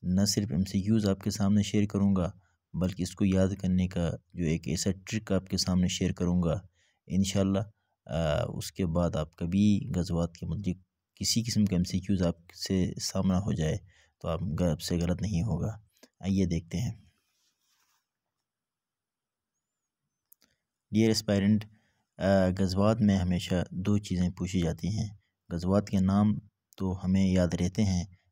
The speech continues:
अगर याद में न रहें तो कोई बात नहीं, अ, क्योंकि गज़वात का नाम वहाँ पर ज़रूर मेंशन होगा।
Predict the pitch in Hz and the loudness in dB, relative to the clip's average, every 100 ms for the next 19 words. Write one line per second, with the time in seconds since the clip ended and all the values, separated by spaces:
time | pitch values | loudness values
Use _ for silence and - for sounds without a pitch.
0 | - 90 95 90 95 104 104 98 98 107 | -8 -2 0 2 4 4 4 4 6 4
1 | 101 92 92 - - 85 98 98 92 85 | 4 0 -2 -8 -12 -4 0 2 2 0
2 | 85 82 85 - _ _ _ - 82 85 | 0 -2 -4 -12 _ _ _ -8 -2 0
3 | 82 - 135 - 101 92 92 90 90 92 | -2 -4 -8 -6 -4 -2 -2 0 0 -2
4 | 92 90 87 95 95 98 85 85 87 104 | -2 -4 0 2 2 0 -4 -2 0 4
5 | 107 95 98 95 90 82 | 4 4 2 0 0 0